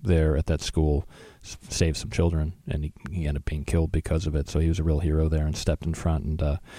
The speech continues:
so there's al-, there is always some, some just really amazing acts of, uh, uh, bravery in these types of situations. But again, it's just, uh, <laughs> it's, it's a bad, bad situation. Obviously, feel for everybody involved there very much, and, and, uh, you know, it's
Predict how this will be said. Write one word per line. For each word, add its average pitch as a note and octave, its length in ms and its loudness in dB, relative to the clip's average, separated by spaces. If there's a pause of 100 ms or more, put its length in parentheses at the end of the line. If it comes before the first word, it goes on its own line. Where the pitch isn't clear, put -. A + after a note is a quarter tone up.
(240)
so - 120 6
there's G#2+ 140 10
al-, A#2 260 8
there A2+ 180 8
is A#2 200 10
always F2+ 420 8
some, D#2 440 2
some - 260 -2
just E2+ 240 0
really F2 300 4
amazing E2+ 440 2
acts E2+ 300 0
of, D2 180 -2
uh, C#2+ 160 2 (760)
uh, - 100 -8
bravery F#2 640 6 (260)
in E2+ 140 4
these D#2+ 160 2
types E2 200 2
of D#2+ 80 -2
situations. D2 640 -2
But - 240 -4 (140)
again, F#2+ 400 4
it's D2+ 180 -2
just, - 300 -4
uh, D2+ 160 4 (140)
<laughs> - 160 -8
it's, - 180 0
it's E2+ 280 -2
a D#2+ 100 2
bad, G2 420 4
bad F2+ 160 4
situation. E2+ 500 2
Obviously, D2+ 260 0
feel E2+ 220 2
for - 100 -2
everybody D#2+ 320 4
involved D#2 380 2
there D2+ 160 2
very D2+ 220 0
much, - 260 0
and, - 100 -2 (800)
and, D#2+ 260 2
uh, D2+ 320 4 (280)
you E3+ 100 4
know, F2+ 120 8
it's F2 120 2